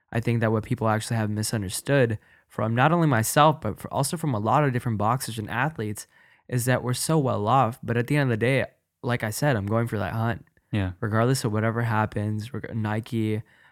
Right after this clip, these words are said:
Speaker 1: Adidas, whatever happens,
Speaker 2: Mm-hmm.
Speaker 1: I'm always gonna be looking for that next opportunity. But maybe that just, uh, might be something from my own philosophy.
Speaker 2: Yeah, I think it's a search for a better you.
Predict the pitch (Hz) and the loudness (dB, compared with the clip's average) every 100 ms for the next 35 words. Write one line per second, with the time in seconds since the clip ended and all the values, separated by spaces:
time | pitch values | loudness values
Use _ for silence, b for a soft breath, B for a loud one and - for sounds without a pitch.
0 | - 113 110 107 101 123 - 139 147 131 | -6 -2 0 0 2 2 2 2 4 4
1 | 120 113 - 92 98 107 104 107 120 120 | 4 2 2 -4 -4 -2 -2 0 2 4
2 | 123 117 117 113 113 110 113 - 107 117 | 2 0 -2 -2 0 -2 -2 -6 -6 -4
3 | 107 - 113 107 110 117 - 101 - - | -4 -4 -4 0 0 -2 -4 -4 -6 -6
4 | 110 104 135 - _ _ _ _ 123 117 | -6 -6 -8 -12 _ _ _ _ 2 2
5 | - _ _ _ _ - 120 143 151 131 | 2 _ _ _ _ -6 0 2 4 2
6 | 127 123 131 - _ - 113 98 104 123 | 2 -2 -6 -18 _ -4 -2 -2 0 0
7 | 120 120 123 120 113 120 110 113 131 135 | 0 -2 -2 -4 -4 -4 0 0 0 0
8 | 131 147 165 160 165 160 117 98 - 120 | 0 -2 -4 -4 -6 -2 0 0 0 0
9 | 165 135 - 98 - 110 - - 104 95 | 2 0 -2 -2 2 2 0 0 2 4
10 | 90 - _ _ _ _ - 113 110 104 | 2 -2 _ _ _ _ -4 2 4 4
11 | 98 92 | 2 0